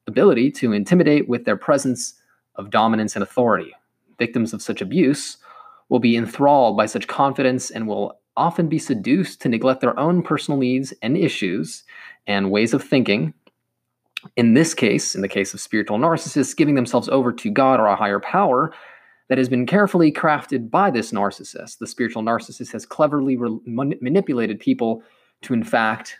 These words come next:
serve him or her as a supply. Bypassing is a, is dangerous as it manipulates people to follow a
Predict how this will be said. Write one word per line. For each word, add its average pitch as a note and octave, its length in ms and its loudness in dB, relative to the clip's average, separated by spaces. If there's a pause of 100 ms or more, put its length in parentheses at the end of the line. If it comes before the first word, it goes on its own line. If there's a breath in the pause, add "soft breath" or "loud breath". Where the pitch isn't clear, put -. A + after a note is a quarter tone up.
serve G#2+ 300 -6
him A2+ 120 -2
or G2+ 80 2
her G2+ 360 2
as G#2 120 -4
a F#2+ 120 -4
supply. G2 540 -6 (1300)
Bypassing D3+ 560 2
is B2 80 0
a, A2 240 -4 (140)
is A2 160 -8
dangerous D3 720 0
as A#2 220 -2
it A2 80 -6
manipulates C#3+ 500 0
people B2 240 -4
to A#2+ 140 -6
follow D3 540 0
a G#2 300 -6